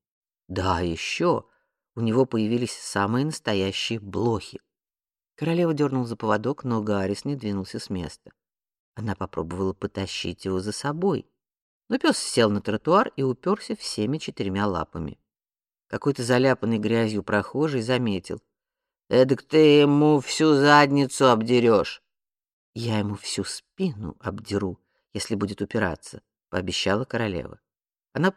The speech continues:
пнула Гарриса ногой. Он взвизгнул, словно от жуткой боли, и повалился на спину, притворяясь мертвым. Потом чуточку приоткрыл один глаз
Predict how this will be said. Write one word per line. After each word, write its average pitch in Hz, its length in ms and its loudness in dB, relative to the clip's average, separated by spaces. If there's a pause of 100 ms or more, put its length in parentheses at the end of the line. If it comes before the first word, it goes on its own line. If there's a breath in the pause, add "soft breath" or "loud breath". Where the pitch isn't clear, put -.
(160)
пнула 226 440 2
Гарриса 226 460 0
ногой. 208 460 0 (280)
Он 104 180 -2
взвизгнул, 120 760 2 (220 loud breath)
словно 127 360 2
от 147 80 0
жуткой 208 380 0
боли, 165 500 2 (260 soft breath)
и 240 220 6
повалился 180 680 2
на 110 360 2
спину, 208 540 2 (240)
притворяясь 156 840 -2
мертвым. - 640 -8 (680)
Потом 208 240 0
чуточку - 400 -6
приоткрыл 104 440 -4
один 101 240 -4
глаз 190 340 -8